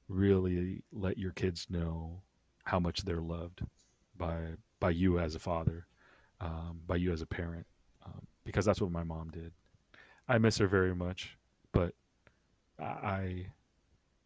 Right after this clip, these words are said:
like you said, I'm inspired to be able to one day see her again, which makes me work even hard in,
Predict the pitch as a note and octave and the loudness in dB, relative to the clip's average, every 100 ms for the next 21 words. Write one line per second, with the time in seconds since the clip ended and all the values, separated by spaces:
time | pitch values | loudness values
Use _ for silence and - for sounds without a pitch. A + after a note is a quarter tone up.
0 | _ _ G#2+ F2+ G2+ - F#2+ F2 _ _ | _ _ -2 -2 -2 -4 -6 -8 _ _
1 | _ _ - G2+ G2+ - - F#2+ F#2 F#2 | _ _ -2 0 2 0 2 4 4 0
2 | F2+ F2 _ - E2+ F#2 F2+ F#2 F2+ F2 | -4 -8 _ -8 -4 -2 0 0 -2 -4
3 | - - F2+ E2+ E2+ - _ _ - F#2 | -4 -6 -4 -6 -8 -14 _ _ -2 0
4 | F2+ F2+ E2+ G2+ D#2+ F2 E2+ D#2 E2 E2 | 2 0 0 0 0 0 -2 -4 -6 -8
5 | F2+ G#2 G2 - G#2 G2 A#2 G#2+ G#2+ _ | -12 -10 -8 -4 -2 0 2 0 0 _
6 | - _ - A#2 G#2+ _ C#3+ B2 G#2 A2 | -20 _ 4 6 6 _ 2 4 8 10
7 | F#2+ F2+ - A2+ G2 | 8 4 -4 -4 -4